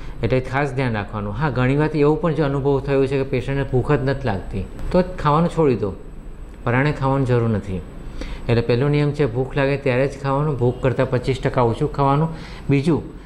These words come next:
જ્યારે આવું પ્રક્રિયા ચાલતી હોય, ઋતુઓ બદલાતી હોય ત્યારે ગરમ પાણીનો ઉપયોગ કરતા રહેવાનો. ગરમ પાણી તમારી પાચન શક્તિ જાળવી રાખવા માટે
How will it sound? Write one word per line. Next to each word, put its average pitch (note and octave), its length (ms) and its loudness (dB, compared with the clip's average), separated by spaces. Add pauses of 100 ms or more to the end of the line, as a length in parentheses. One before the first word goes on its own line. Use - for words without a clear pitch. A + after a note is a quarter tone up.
(160)
જ્યારે C3 280 2
આવું D3+ 180 0
પ્રક્રિયા D3+ 360 0
ચાલતી C#3+ 360 -2
હોય, C3+ 140 4
ઋતુઓ B2 300 -2
બદલાતી C3 500 0
હોય A#2 220 2 (300)
ત્યારે B2+ 460 2 (440)
ગરમ C3 280 2
પાણીનો C3+ 340 0
ઉપયોગ C3 300 0
કરતા A2+ 300 -2
રહેવાનો. F#2+ 360 -2 (340)
ગરમ B2+ 300 2
પાણી D3+ 340 0 (120)
તમારી B2 240 0
પાચન A2+ 360 -2
શક્તિ C#3+ 360 0
જાળવી C3+ 360 2
રાખવા C3+ 260 0
માટે C#3 260 0